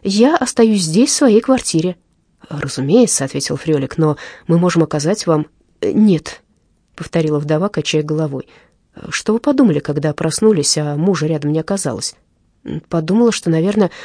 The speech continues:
Рейдер поднимался в спальню после вечерней прогулки, чтобы что-нибудь взять, лист бумаги или». Она встала и спокойно обошла кровать. «Вот здесь», — показала она, — «и там тоже, там было мокро».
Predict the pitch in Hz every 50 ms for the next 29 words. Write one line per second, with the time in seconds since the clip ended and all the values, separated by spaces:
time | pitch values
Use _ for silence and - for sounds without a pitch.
0 | - - - - - - 190 196 226 240 196 185 170 156 151 147 _ - 156 165
1 | 160 160 170 185 190 - - 165 - - - - 180 202 233 247 214 - 170 160
2 | - 165 156 151 151 151 - - 185 175 175 165 - - 165 156 151 156 196 233
3 | 254 247 - 170 - - - 156 156 147 - - - - - _ _ - - 202
4 | 185 175 165 165 151 147 139 151 190 226 240 - 170 156 147 139 - 156 156 147
5 | 151 170 214 220 180 156 147 139 143 147 143 - - - - - _ _ _ _
6 | _ - 156 151 147 - - - 180 185 170 151 143 143 143 139 - - 165 -
7 | - 151 143 147 143 147 156 - - 160 147 - 170 175 170 151 135 131 - -
8 | - _ _ _ _ _ _ _ _ _ _ _ _ - 214 247 247 - - 202
9 | 151 - - - _ _ _ _ _ _ _ - - 175 160 - 160 147 156 160
10 | 156 151 156 - - - 208 208 208 208 - 226 226 233 233 - 214 160 139 143
11 | - - 196 190 175 180 180 196 214 208 156 - - - -